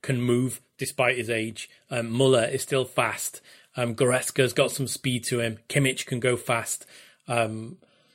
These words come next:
Neuer can play a ball over the top if he wants. I, I think they've got, um, they've got all the power to get past Barcelona,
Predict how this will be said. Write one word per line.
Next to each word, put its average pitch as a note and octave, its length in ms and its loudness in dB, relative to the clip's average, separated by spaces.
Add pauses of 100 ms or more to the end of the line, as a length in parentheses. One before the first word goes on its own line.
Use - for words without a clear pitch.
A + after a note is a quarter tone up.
(560)
Neuer C3+ 280 4
can C#3 200 -4
play C#3 200 4
a B2+ 80 2
ball C3 300 4
over C3+ 200 4
the B2+ 60 -2
top - 300 0
if C3+ 80 -6
he C#3+ 80 0
wants. - 560 -4 (160)
I, D#3 180 -6
I C#3 140 0
think C#3 300 0
they've C3+ 260 0
got, B2 320 -2 (400)
um, G#2+ 600 -8
they've A#2 140 -6
got - 240 -2
all C#3 560 4
the A#2+ 100 -4
power A2 560 -4 (460)
to C3 100 -6
get B2 240 -4
past - 320 -6
Barcelona, A2 640 -2